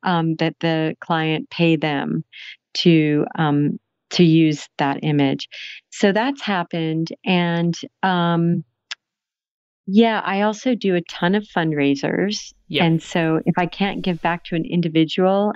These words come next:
Speaker 1: and maybe that would be divisive to give to one person when I've been working in a community, I find ways to give back to the whole community so everybody living there can benefit. And, um, I spend much of my time in life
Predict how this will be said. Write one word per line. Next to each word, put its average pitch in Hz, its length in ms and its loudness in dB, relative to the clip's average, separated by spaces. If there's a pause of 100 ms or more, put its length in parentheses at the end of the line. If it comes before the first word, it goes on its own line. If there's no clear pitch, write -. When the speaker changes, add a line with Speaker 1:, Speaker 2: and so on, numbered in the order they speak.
Speaker 1:
and 165 140 4
maybe 165 280 4
that 160 180 -2
would 151 160 -4
be 165 160 4
divisive 165 840 0
to 156 100 -4
give 156 220 0
to 165 120 -2
one 156 260 0
person 175 420 0
when 165 100 2
I've 151 160 -2
been 151 140 0
working 151 340 2
in 156 120 2
a 147 60 0
community, 170 680 2 (500)
I 175 100 0
find 175 360 0
ways 165 520 2
to 165 100 -6
give 165 260 0
back 160 320 -2
to - 100 -16
the 160 120 -6
whole 180 360 0 (600)
community 156 440 2
so 143 200 -2 (120)
everybody 156 540 2
living 147 320 0
there 143 180 0
can 151 120 0
benefit. 143 500 -4 (580)
And, 160 480 0 (140)
um, 160 340 0
I 175 100 2
spend 214 420 0
much 240 220 -2
of 240 100 -4
my 233 360 0
time 269 380 0
in 202 320 2
life 214 460 -2